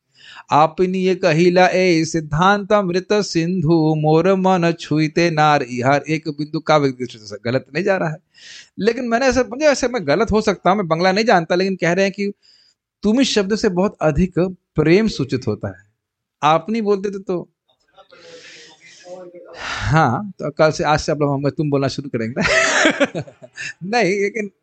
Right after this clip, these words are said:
एक, एक सोचने वाली बात है। <laughs> "तुम ये कहिला", तो आप, मेरे से तो, मेरे से मुंह ही, मुख से मुख, मुख, प्रभुपाद, आ-,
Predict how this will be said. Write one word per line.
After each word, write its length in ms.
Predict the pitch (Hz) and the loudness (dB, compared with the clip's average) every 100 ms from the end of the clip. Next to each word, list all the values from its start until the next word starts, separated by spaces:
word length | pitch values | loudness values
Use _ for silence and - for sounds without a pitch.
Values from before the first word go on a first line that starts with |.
| - | -20
एक, 80 | - | -6
एक 80 | 180 | -2
सोचने 380 | 170 165 190 269 | 2 2 4 4
वाली 160 | 262 202 | 4 2
बात 260 | 160 151 160 | 0 0 -4
है। 120 | 190 - - - - 139 | -6 -10 -20 -20 -10 -8
<laughs> 600 | - 196 170 156 160 131 - - - - - _ _ - | 0 0 0 -2 -4 -4 -6 -12 -12 -14 -16 _ _ 0
"तुम 260 | 180 202 | 2 4
ये 180 | 226 226 | 2 2
कहिला", 600 | 214 190 170 180 208 147 104 - _ _ _ _ _ _ _ - | 2 2 4 4 2 2 0 -10 _ _ _ _ _ _ _ -12
तो 60 | 135 | -4
आप, 240 | 135 147 - _ - - | 0 0 -4 _ -16 -4
मेरे 180 | 180 247 | 0 0
से 80 | 269 | 0
तो, 60 | |
मेरे 140 | 208 220 | -2 0
से 100 | 214 | 0
मुंह 240 | 185 180 | 2 2
ही, 80 | 233 | 0
मुख 180 | 185 190 | -4 -2
से 100 | 196 | 0
मुख, 200 | 180 - 160 | 0 -2 -4
मुख, 160 | 151 - - | -4 -8 -8
प्रभुपाद, 540 | 139 - 143 143 185 | -6 -2 2 4 4
आ-, 180 | 175 139 | 2 0